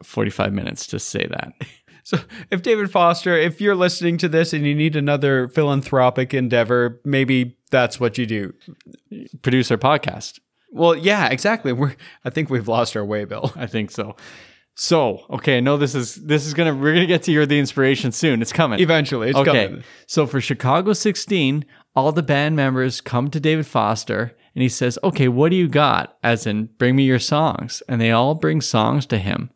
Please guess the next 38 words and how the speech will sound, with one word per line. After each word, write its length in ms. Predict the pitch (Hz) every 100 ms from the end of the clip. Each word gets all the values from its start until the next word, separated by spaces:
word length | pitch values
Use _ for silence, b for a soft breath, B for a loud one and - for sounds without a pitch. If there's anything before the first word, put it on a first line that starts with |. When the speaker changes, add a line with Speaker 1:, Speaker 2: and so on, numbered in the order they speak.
| _
Speaker 1:
and 180 | 131 117
they're 220 | 113 117 -
all 560 | 113 110 113 120 - _ _ _ _
bad. 440 | 117 95 82 82 - _ _ -
Speaker 2:
Oh, 120 | 117
Speaker 1:
And 120 | 123
Speaker 2:
okay. 100 | 135
Speaker 1:
David 220 | 139 151 135
Foster, 340 | 135 143 -
I 60 | 107
think, 240 | 165 208
says, 340 | - 95 101 - B B B B
"These 180 | - 120 -
songs 280 | 127 120 107
aren't 180 | 101 101
very 240 | 104 101
good. 320 | 107 101 101
I'm 120 | 101
sorry. 440 | 107 - 101 98 101
Th-, 200 | 120 123
we 100 | 123
can't 240 | 120 113
use 240 | 110 110 -
these 200 | 110 -
songs." 540 | 98 71 85 - - _ b b b
And 180 | 107 113
that 200 | 110 107
v-, 180 | 113 110 -
upsets 380 | 127 139 139
the 100 | 113
band 360 | 92 110 117 87
because 320 | 110 - 104
they're 100 | 113
used 280 | 117 123 123
to 80 | 113
being 160 | 110
this 160 | 107 104
collective 680 | - 107 113 151 - 165 -